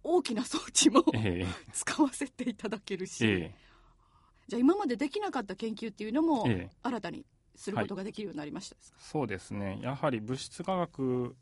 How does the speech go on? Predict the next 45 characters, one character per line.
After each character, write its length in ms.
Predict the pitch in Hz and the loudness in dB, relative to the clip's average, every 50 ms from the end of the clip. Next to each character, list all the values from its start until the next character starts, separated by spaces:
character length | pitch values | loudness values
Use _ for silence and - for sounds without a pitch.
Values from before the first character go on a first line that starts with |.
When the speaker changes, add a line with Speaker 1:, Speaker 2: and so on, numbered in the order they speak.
| _ _ - | _ _ -6
Speaker 2:
の 240 | 160 180 160 131 | -4 -2 -2 -2
分 220 | 123 123 120 120 117 | 0 0 2 2 2
野 100 | 113 110 | 2 2
で 180 | 107 110 113 123 | 2 0 0 0
用 140 | 123 117 113 - - 123 123 | 0 0 0 0 2 2 4
い 20 | |
ら 120 | 117 113 | 6 6
れ 100 | 110 107 | 6 6
て 140 | - - 110 | 4 2 2
い 40 | 107 | 2
る 80 | 107 104 | 2 0
装 180 | - - 110 | 0 0 0
置 420 | 104 - - - - 95 92 90 90 | 0 0 -2 -4 -4 -2 -2 -2 -2
は、 220 | 92 87 87 - - - - - - - - - - - _ _ _ - | -2 -2 -4 -6 -10 -18 -20 -20 -20 -20 -20 -20 -20 -20 _ _ _ -6
あ 100 | - - | -2 0
の、 380 | 92 87 85 85 85 - - - - | 0 0 0 -2 -2 -4 -8 -12 -8
ま 120 | - - - | -6 -4 -4
あ、 40 | - - - - - 139 - - - - _ _ | -4 -8 -14 -16 -14 -16 -18 -18 -20 -20 _ _
こ-、 200 | - 135 131 - | -6 -6 -6 -6
比 140 | - - - | -10 -8 -2
較 100 | - 156 - - | -2 -2 0 0
的 200 | - 143 - - | -2 -4 -4 -4
小 160 | - - 117 | -4 0 0
型 260 | 120 117 - 113 107 | 2 2 2 2 0
で、 240 | 101 101 101 - - | 2 0 -2 -4 -6
Speaker 1:
は 240 | - 220 269 285 240 | -4 -2 0 0 0
い。 80 | 185 - - - - 190 - 123 - - | 0 -4 -10 -18 -20 -18 -16 -16 -16 -10
Speaker 2:
発 240 | - - 131 - - | -8 -6 -6 -6 -4
生 160 | - 143 135 | -2 0 0
で 120 | 131 139 | 0 0
き 120 | - - 160 | -2 0 2
る 80 | 113 | 2
圧 180 | 95 92 - 98 | 2 2 0 -2
力 280 | 98 90 82 - - | -4 -4 -6 -6 -6
は 80 | 92 87 | -6 -6
低 200 | - - - 123 | -8 -4 0 2
め 100 | 127 120 | 4 4
な 100 | 98 82 | 4 2
ん 80 | 80 82 | -2 -6
で 80 | 82 - | -8 -6
す 140 | - 233 | 0 2
よ 100 | 262 285 | 4 6
ね。 120 | 294 285 285 | 6 8 6
Speaker 1:
う 20 | 277 | 6
ん。 240 | 262 233 196 170 | 4 2 0 -6